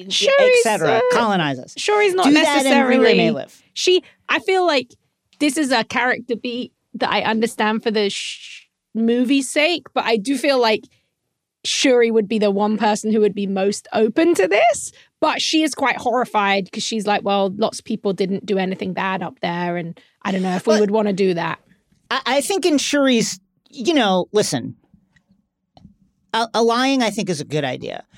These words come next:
Speaker 2: Wa-, waging war against the entire surface world, which is very in line with Namor's <laughs> character history and a thing that he has done time and time and time and time again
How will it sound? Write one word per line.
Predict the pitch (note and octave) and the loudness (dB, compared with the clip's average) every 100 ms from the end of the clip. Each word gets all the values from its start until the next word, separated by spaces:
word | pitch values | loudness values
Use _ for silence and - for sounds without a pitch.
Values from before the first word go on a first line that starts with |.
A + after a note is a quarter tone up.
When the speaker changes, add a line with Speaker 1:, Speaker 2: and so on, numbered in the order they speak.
| _ - - D#3+ | _ -20 -12 0
Speaker 2:
Wa-, | G3+ A#3 - - _ - | 0 0 -6 -18 _ -8
waging | E3 G#3+ A3 B3+ A#3+ | 0 2 2 2 4
war | B3 A#3+ A3+ | 4 4 2
against | G#3 G3 G3 | 0 -2 -2
the | F#3+ | -2
entire | F#3 G3 G#3 G#3+ | -2 -2 0 0
surface | - G#3+ A3+ A3+ | -2 -2 -2 -2
world, | A#3 A#3+ A#3+ | 2 2 2
which | F3 F3 - - - _ - | 2 0 0 -8 -14 _ -2
is | E3+ A#2+ | 0 0
very | B2 E3+ F#3 F3 E3+ | -2 2 2 2 2
in | D3+ D#3 | 0 -2
line | D3+ D3+ E3+ D#3 | 0 0 0 0
with | C#3+ | 0
Namor's | D3+ D3 D#3 B2 E3 D#3+ | 0 0 0 0 0 -2
<laughs> | - F#3+ | -2 0
character | F3 F3 G3 | 0 0 2
history | F3 F#3 G3+ | 2 2 0
and | E3+ | 0
a | B2+ | -2
thing | - E3 | -2 0
that | D3+ | 0
he | D3+ | 0
has | B2+ | 0
done | E3+ E3 D#3+ - - - - _ - | 0 0 0 -6 -16 -18 -20 _ -14
time | - F3 F3+ F3 | -8 -2 0 0
and | D#3+ C#3+ | 0 -2
time | - F3 E3+ D#3+ | -4 -4 -2 -2
and | D3 | -4
time | - E3 D#3+ | -4 -2 -2
and | D3+ | -2
time | - F3 E3 E3 | -4 -2 0 0
again | D3+ D#3+ F#3+ | 0 0 0